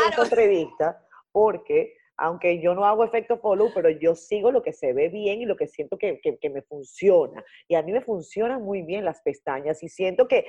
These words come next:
Speaker 2: que te quedan tan bonitas las tuyas que dije, "Oye, ¿por qué no me puse las mías?".
Speaker 1: Claro que sí, ¿no? Y tú sabes que las pestañas
Speaker 2: Mándame mis
Speaker 1: como que te abren
Speaker 2: pestañas.
Speaker 1: los ojos.
Speaker 2: Exacto, mándame mis pestañas de tu nueva línea. ¿Cómo se va a llamar?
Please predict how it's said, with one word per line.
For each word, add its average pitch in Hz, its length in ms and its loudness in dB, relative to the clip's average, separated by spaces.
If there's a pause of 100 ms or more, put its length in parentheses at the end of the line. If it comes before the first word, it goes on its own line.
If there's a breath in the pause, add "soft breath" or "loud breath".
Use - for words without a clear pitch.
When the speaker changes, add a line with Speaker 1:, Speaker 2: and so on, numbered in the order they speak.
(140 loud breath)
Speaker 2:
que 180 120 0
te 175 120 -2
quedan 349 320 2
tan 285 180 4
bonitas 247 380 0
las 240 180 2
tuyas 180 280 0
que 190 80 0
dije, 175 260 0
"Oye, 196 300 4
¿por 165 180 -2
qué - 80 -6
no 202 100 0
me 165 120 -16
puse 156 260 -8
las - 220 -18 (160)
mías?". - 120 -18 (1000 soft breath)
Speaker 1:
Claro 359 400 -2 (120)
que 415 200 -4
sí, 392 380 -8
¿no? 349 100 -2 (180)
Y 339 100 -8
tú 349 120 -4
sabes 359 220 -4
que 403 100 -8
las 359 140 -2
pestañas 269 280 0
Speaker 2:
Mándame 370 240 4
mis 330 80 0
Speaker 1:
como 277 120 4
que 269 60 0
te 269 80 4
abren 240 300 2
Speaker 2:
pestañas. 349 80 -4 (200)
Speaker 1:
los 320 120 4
ojos. 359 240 0
Speaker 2:
Exacto, 190 340 0
mándame 262 400 -2
mis 285 120 -4
pestañas 240 500 0
de 262 60 0
tu 220 100 -2
nueva 208 180 2
línea. 180 440 -4
¿Cómo 233 200 -2
se 302 140 -2
va 240 80 4
a - 20 4
llamar? 160 320 -2